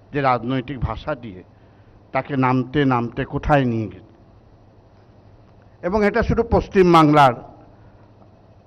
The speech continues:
বিশেষ লক্ষণ নয়, বিশ্বজুড়ে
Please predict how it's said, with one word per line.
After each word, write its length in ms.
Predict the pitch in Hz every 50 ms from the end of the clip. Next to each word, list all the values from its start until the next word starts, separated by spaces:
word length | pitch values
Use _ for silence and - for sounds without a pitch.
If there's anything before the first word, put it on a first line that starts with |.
| _ _ _ _ - - 117
বিশেষ 460 | 117 165 175 165 - 190 165 - -
লক্ষণ 420 | 151 139 135 - - - - 127 113
নয়, 400 | 110 110 110 104 101 87 85 87 - - - _ _ _ _ - _ _ - _ - - _ _ _ - -
বিশ্বজুড়ে 920 | 120 117 170 180 - - - - 214 190 160 156 180 170 170 165 135 113